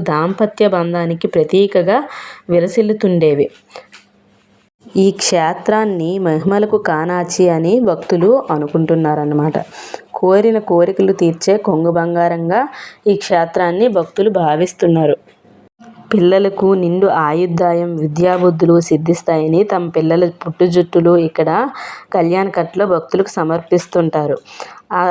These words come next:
ఆపద మొక్కులవాడు తోటపల్లి దేవుడు అన్న నానుడి ప్రజల నాలుకల మీద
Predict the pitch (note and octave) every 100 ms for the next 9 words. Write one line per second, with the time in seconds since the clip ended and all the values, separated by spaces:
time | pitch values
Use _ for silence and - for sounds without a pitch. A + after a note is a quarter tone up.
0 | D#3 E3 F3+ G#3+ G#3+ F3 - F#3+ F3+ E3
1 | E3 E3 E3 D3+ D#3+ - F#3+ F#3+ D#3+ D#3+
2 | D#3+ D#3+ D#3+ E3 E3+ E3 F3 F3 D3+ D#3+
3 | G#3+ F3+ F3 D#3 C#3+ F3 F#3+ F3 D3 E3
4 | G3+ G3+ G3 E3+ D#3